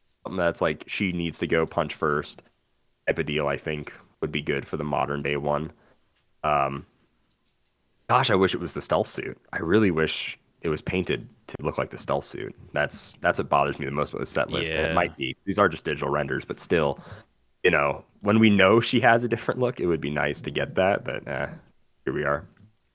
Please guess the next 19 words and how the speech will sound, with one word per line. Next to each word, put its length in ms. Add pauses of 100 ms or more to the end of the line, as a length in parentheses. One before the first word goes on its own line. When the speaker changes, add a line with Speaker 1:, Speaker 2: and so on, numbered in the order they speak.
(840)
Speaker 1:
As 300
far 200
as 100
what 100
her 80
shield 400
does, 500
man, 200
I 60
don't 120
know. 400
Like, 180
all 140
these, 160
sh-, 160
like, 300
it's 160
three 260
shields. 640